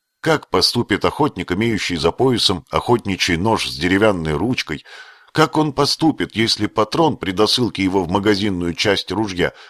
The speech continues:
почему-либо закапризничает, застрянет, плохо пойдёт? Ну, скажем, патрон чуть разбух от сырости, или покривился,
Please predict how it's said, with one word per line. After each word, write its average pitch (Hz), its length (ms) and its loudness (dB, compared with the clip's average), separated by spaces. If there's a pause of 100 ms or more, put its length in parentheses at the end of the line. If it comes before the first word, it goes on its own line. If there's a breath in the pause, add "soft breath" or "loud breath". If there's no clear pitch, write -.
(120 loud breath)
почему-либо 151 720 2
закапризничает, 113 1080 0
застрянет, 98 880 -2 (220)
плохо 147 380 0
пойдёт? 117 520 0 (240 loud breath)
Ну, 175 140 2
скажем, 135 420 4 (300 loud breath)
патрон 160 420 4
чуть - 400 -2
разбух 139 500 2
от 104 140 -2
сырости, - 560 -2 (220)
или 180 200 0
покривился, 104 800 2